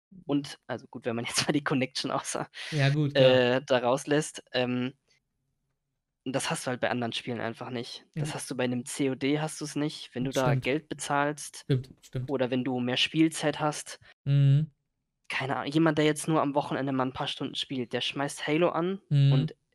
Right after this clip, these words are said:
Speaker 1: da verliert man nicht gegen Leute, die, keine Ahnung, mehr Spielzeit haben oder so was, weil man halt irgendwie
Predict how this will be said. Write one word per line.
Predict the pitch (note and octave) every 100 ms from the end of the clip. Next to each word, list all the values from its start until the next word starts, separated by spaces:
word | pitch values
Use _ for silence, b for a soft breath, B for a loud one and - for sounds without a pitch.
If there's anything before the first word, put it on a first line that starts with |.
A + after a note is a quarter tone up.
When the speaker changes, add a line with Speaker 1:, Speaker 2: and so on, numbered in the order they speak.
| _ _ _ _ _ _ _ _ _
Speaker 1:
da | B2 - C3 C3
verliert | - D3+ C#3+ D#3+
man | C#3
nicht | C#3 D#3+ -
gegen | - C3 B2+
Leute, | B2 B2+ C#3 B2+
die, | C3 B2 B2 B2+ - b b _ _ _ _ _ _ -
keine | C#3 C3
Ahnung, | B2 C3 A#2 - _ _ _ _ _ -
mehr | - C3+ C3+
Spielzeit | - F3 F#3 - B2
haben | B2+ B2
oder | A#2+
so | B2 B2+
was, | B2+ -
weil | A#2+
man | A#2+
halt | B2+ A#2+
irgendwie | B2 A#2+ A#2+ A#2+